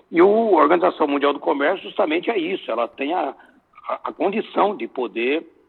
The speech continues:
colocar freio de arrumação em relação a tarifas, é, e, e também a esse mercado quando ele tá em crise, né, esse mercado internacional. É, e essa visita dela é muito emblemática num momento como esse,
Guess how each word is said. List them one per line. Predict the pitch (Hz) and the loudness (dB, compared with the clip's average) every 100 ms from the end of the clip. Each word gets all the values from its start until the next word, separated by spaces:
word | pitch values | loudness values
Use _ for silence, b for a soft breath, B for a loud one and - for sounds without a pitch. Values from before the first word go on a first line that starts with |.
| _ - | _ -20
colocar | - 147 123 147 143 | -12 -6 -2 0 -2
freio | - 151 180 | 0 0 0
de | |
arrumação | 151 139 123 104 - 147 | -2 -2 -4 -6 -6 -6
em | 131 | -4
relação | 120 - - 127 | -4 -4 -6 -6
a | 113 | -4
tarifas, | - 104 120 151 139 - 110 101 _ B B _ _ | -4 -4 -4 -4 -4 -4 -8 -10 _ B B _ _
é, | - - - 104 - | -20 -18 -14 -12 -6
e, | 110 - 113 | -6 -4 -6
e | |
também | - 143 101 113 131 139 B B - | -2 -4 0 0 2 -2 B B -8
a | 107 113 | 2 2
esse | 120 143 - | 4 0 -2
mercado | 143 165 180 - 131 147 131 | 0 2 0 2 2 2 -4
quando | - 120 117 | -12 -10 -10
ele | 117 | -12
tá | 113 123 | -10 -8
em | 127 | -8
crise, | - 117 135 110 101 | -10 -8 -8 -10 -16
né, | 98 | -12
esse | 113 - | -12 -12
mercado | 104 101 101 104 | -12 -8 -8 -10
internacional. | _ 113 113 135 101 85 _ B B B B B - | _ -12 -6 -6 -4 -8 _ B B B B B -6
É, | 110 104 101 90 | -4 -2 -2 -4
e | 80 127 147 151 | -4 0 0 0
essa | 123 147 160 - | 2 4 4 0
visita | 175 175 135 165 - | -2 -4 -4 -4 -4
dela | 101 123 156 | -2 -4 -2
é | |
muito | 143 131 | -6 -8
emblemática | 156 196 165 170 190 - | -4 -2 0 0 -2 -8
num | 113 | -8
momento | 117 113 123 - | -8 -8 -8 -8
como | 139 123 113 | -12 -8 -8
esse, | 139 - 180 | -8 -10 -20